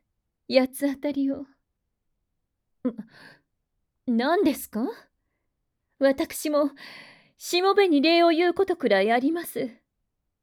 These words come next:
それに、間違いを認めることだってできます。まあ、なんというかその、普段は言いませんが、今日は特別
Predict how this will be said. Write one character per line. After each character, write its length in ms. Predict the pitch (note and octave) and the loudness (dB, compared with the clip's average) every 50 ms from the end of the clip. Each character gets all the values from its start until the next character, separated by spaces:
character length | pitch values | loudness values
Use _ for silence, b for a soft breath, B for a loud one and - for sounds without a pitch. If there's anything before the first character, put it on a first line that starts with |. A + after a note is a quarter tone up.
| _ _ | _ _
そ 180 | _ - - B3+ | _ -6 -6 -6
れ 140 | A#3+ A#3 A3 | -6 -4 -6
に、 360 | A#3+ A#3 B3+ B3+ A3+ _ _ _ _ _ _ _ _ _ _ _ _ _ _ _ _ | -6 -6 -6 -10 -12 _ _ _ _ _ _ _ _ _ _ _ _ _ _ _ _
間 180 | - C4+ D4 D4 | 0 2 2 2
違 360 | D4 - E4+ E4 G#4+ G4 D#4 | 2 -2 0 2 2 4 4
い 60 | C4+ | 2
を 40 | G3+ | 0
認 260 | G#3 A#3+ A3+ - C#4 | 0 -2 4 4 6
め 120 | C4+ C#4+ | 6 6
る 100 | C#4 D4 | 2 2
こ 140 | D4 - D#4+ | -2 -4 -8
と 100 | - D4+ | -8 -6
だ 100 | - B3+ | -6 -6
っ 20 | A3+ | -8
て 160 | - - G3+ | -8 -12 -12
で 120 | G#3 G#3 | -12 -14
き 140 | _ - A#3+ | _ -6 -6
ま 120 | A#3+ A#3 | -6 -6
す。 280 | - - - B3 A3 A3 _ _ _ _ _ _ _ _ _ _ _ _ _ _ _ _ _ _ _ _ _ _ _ _ _ _ _ _ _ _ _ _ _ _ | -8 -16 -18 -18 -20 -20 _ _ _ _ _ _ _ _ _ _ _ _ _ _ _ _ _ _ _ _ _ _ _ _ _ _ _ _ _ _ _ _ _ _
ま 280 | B3 A#3+ A3+ G#3+ - A3+ | -10 -8 -8 -8 -10 -14
あ、 120 | A3 _ _ _ _ _ _ _ _ _ _ _ _ _ _ _ _ _ _ | -18 _ _ _ _ _ _ _ _ _ _ _ _ _ _ _ _ _ _
な 200 | - B3+ B3+ C#4 | 0 2 2 2
ん 80 | D4 - | 2 -2
と 100 | - A3+ | -4 -10
い 100 | G#3 G3+ | -10 -10
う 60 | G3+ | -14
か 120 | _ - G3 | _ -14 -18
そ 160 | - - G#3 | -16 -14 -14
の、 220 | G3+ G#3 A3+ A3+ A3 - b b b b b b b b b b b b b b b b b b _ _ _ _ _ _ _ _ _ _ _ _ _ _ _ _ _ _ _ _ _ _ _ _ - | -12 -12 -12 -14 -16 -18 b b b b b b b b b b b b b b b b b b _ _ _ _ _ _ _ _ _ _ _ _ _ _ _ _ _ _ _ _ _ _ _ _ -20
普 260 | - - - E4+ F4+ | -20 -8 -4 -2 0
段 200 | F#4 F#4 D4+ A3 | 2 2 2 2
は 160 | G3+ G#3 G3+ | 0 -2 -4
言 160 | G#3 A3 A#3 | -2 -2 0
い 60 | B3 B3 | 2 2
ま 120 | B3+ C4 | 0 0
せ 200 | C4 - C#4 C4 | 0 -2 -4 -2
ん 120 | A#3 A3 | -2 -4
が、 140 | F#3+ G3+ A3 A3 G#3+ _ _ _ _ _ _ _ _ _ _ _ _ _ _ _ _ _ _ _ _ _ _ _ - | -6 -8 -12 -12 -16 _ _ _ _ _ _ _ _ _ _ _ _ _ _ _ _ _ _ _ _ _ _ _ -2
今 160 | F#4 F4 F4+ | -2 0 0
日 20 | D#4 | -2
は 80 | B3+ G#3 | -4 -2
特 300 | A3 A#3 A#3 A#3 C#4+ C#4+ | -2 -2 -2 -2 -6 -8
別 460 | D#4 D#4+ - _ - - - E4 - | -8 -10 -12 _ -18 -14 -14 -14 -14